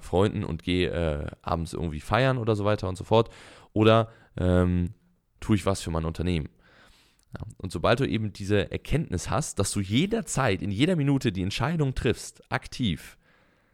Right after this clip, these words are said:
hast du die Macht, aufzuhören, das Falsche zu tun und dadurch wirst du automatisch das Richtige tun. Und das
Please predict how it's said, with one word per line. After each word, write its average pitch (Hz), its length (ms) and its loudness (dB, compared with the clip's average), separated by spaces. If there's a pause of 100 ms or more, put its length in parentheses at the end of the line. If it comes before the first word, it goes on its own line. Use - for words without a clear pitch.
(680)
hast - 300 0
du 117 40 -2
die 95 120 -4
Macht, - 600 2 (540)
aufzuhören, 139 480 4
das 120 120 -2
Falsche 123 340 2
zu - 100 -8
tun 98 300 -6
und 87 140 -4
dadurch 104 260 2
wirst 98 180 -6
du - 40 -2
automatisch 107 640 -2
das - 180 -6
Richtige - 300 -10
tun. - 260 -16 (2000)
Und 82 140 -8
das - 400 0